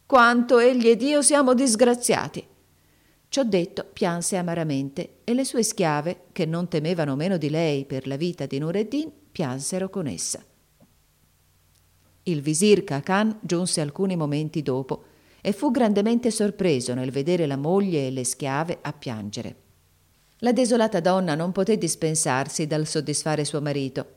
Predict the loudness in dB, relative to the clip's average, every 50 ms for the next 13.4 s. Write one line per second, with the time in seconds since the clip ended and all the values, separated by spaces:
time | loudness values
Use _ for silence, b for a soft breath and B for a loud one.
0 | _ _ -2 0 2 2 2 0 0 0 -2 -2 -2 -2 -4 -8 -8 -8 -8 -8
1 | -6 -6 -6 -8 -10 -12 _ _ _ _ _ _ b b b b b b b b
2 | -2 0 2 4 2 2 2 4 4 4 6 6 4 4 4 4 2 4 2 2
3 | 2 2 2 2 2 2 4 6 6 6 6 2 0 -4 -6 -8 B B B B
4 | 0 2 2 2 2 2 -2 -2 0 0 2 4 4 4 6 6 4 4 4 2
5 | 2 2 4 4 4 4 2 2 4 4 4 4 4 2 2 2 2 4 2 0
6 | 2 2 0 2 2 2 2 4 2 2 2 2 0 0 4 4 4 6 4 2
7 | 0 B B B B B B 4 4 6 6 6 6 4 4 4 4 4 4 4
8 | 4 4 4 6 6 6 4 4 4 4 4 4 4 2 2 2 2 2 2 2
9 | 2 2 0 0 2 2 4 4 6 4 4 4 4 4 4 4 6 6 6 6
10 | 6 4 2 2 4 2 2 2 0 0 0 2 4 4 4 4 4 4 4 4
11 | 4 4 2 2 2 0 0 -2 -10 -20 _ _ _ -2 0 0 0 2 0 0
12 | 2 2 2 4 2 2 2 2 2 2 2 2 2 4 4 4 4 4 4 2
13 | 2 2 0 0 -2 -2 -6